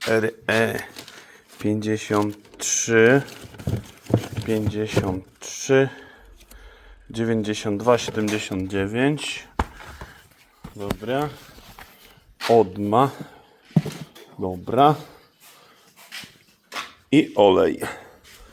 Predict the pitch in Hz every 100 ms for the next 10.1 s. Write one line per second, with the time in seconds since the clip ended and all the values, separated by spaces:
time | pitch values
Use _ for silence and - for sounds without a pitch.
0 | - _ _ 127 110 - - 90 95 123
1 | 143 - - - - - - - - -
2 | - - - - - - - 101 - 98
3 | 104 120 120 135 135 - - - - -
4 | - - - - - _ _ _ _ _
5 | - - - - - - - - - _
6 | - _ _ _ _ _ _ _ _ _
7 | _ _ _ 127 113 107 104 120 107 -
8 | 90 - - - - 123 117 - 104 -
9 | - - - - - 113 101 - 104 92
10 | -